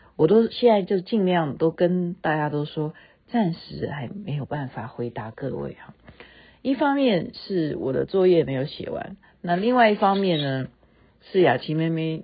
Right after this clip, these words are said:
呃，最近有一个问题，就是运动过度，然后造成膝盖受损，<laughs> 这个膝盖有点怪怪，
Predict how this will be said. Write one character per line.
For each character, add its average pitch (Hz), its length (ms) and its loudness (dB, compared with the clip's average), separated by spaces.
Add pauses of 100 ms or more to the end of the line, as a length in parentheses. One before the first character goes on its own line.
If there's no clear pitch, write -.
呃， - 260 -8
最 190 200 4
近 170 160 0
有 143 140 -2
一 147 40 -2
个 151 80 -4
问 156 240 4
题， - 280 -14
就 175 120 -4
是 180 120 -4
运 170 260 -4
动 151 200 2
过 147 220 0
度， - 320 -8 (160)
然 135 140 -4
后 156 80 -2
造 160 240 4
成 151 260 -6
膝 - 240 -10
盖 143 260 -2
受 151 260 4
损， - 500 -4 (340)
<laughs> - 340 -20
这 196 60 -2
个 156 140 2
膝 - 180 -8
盖 170 160 2
有 139 100 4
点 135 160 -2
怪 135 200 -2
怪， - 300 -4